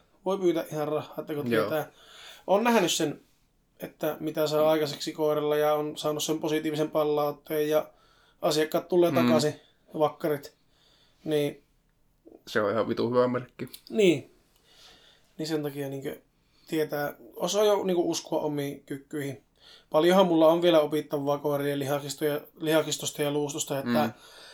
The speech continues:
Speaker 1: käytännössä vaikka mä oon opiskellut kaikki rakenteet ja muut, niin aina pystyy opettelemaan tarkemmin ja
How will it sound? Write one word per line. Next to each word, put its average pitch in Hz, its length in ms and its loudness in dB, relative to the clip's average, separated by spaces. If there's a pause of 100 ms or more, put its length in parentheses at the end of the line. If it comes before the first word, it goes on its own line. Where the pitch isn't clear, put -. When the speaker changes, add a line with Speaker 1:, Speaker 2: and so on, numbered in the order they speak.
(140)
Speaker 1:
käytännössä 160 420 4
vaikka 156 240 6
mä 156 100 6
oon 156 280 8
opiskellut 151 460 0
kaikki 151 240 -6
rakenteet 143 480 -2
ja 151 60 0
muut, 143 260 -4
niin 143 320 -8 (320)
aina 156 220 0
pystyy 147 500 -4 (180)
opettelemaan 147 560 -2
tarkemmin 143 560 -4
ja 139 200 -6